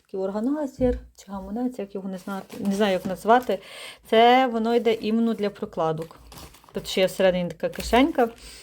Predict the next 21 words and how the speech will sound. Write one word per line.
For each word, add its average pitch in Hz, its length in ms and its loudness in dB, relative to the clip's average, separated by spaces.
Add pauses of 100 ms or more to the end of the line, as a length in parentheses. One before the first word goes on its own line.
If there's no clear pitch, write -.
(260)
Я 208 160 2
замовила 208 420 4
собі, 202 480 0 (480)
е, 190 280 0
щоб, 190 280 0
наприклад, 202 580 -2
там... 175 300 -8 (360)
Ну, - 120 -12 (280)
буду 294 240 6
йти, 294 200 4
говорю 269 320 8
так, 254 200 4
як 214 120 4
є, 214 120 8
в - 80 0
туалет, 294 560 6 (360)
<laughs> - 360 -14
щоб 214 540 4
поставити 254 560 6
сюди 214 280 0
там 180 640 -4